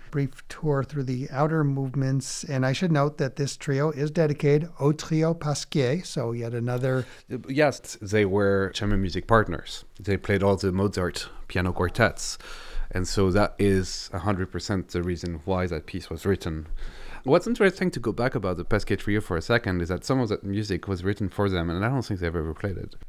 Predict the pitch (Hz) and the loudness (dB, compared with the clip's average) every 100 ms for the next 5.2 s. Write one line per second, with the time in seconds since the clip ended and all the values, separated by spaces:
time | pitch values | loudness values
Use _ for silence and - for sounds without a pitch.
0 | - 262 220 - - _ - - 110 104 | 2 4 4 2 -10 _ -20 0 2 4
1 | 113 101 - 98 98 92 82 _ 95 90 | 4 2 -6 -6 -6 -6 -10 _ 0 0
2 | - 95 95 98 98 95 90 - 92 98 | 0 0 4 4 4 4 2 2 0 0
3 | - 95 87 87 87 85 80 - 92 87 | 0 2 2 2 -2 -2 -2 -2 -4 -2
4 | 95 90 78 - 98 92 87 85 80 76 | 0 0 -2 0 2 4 2 0 -2 -4
5 | - | -4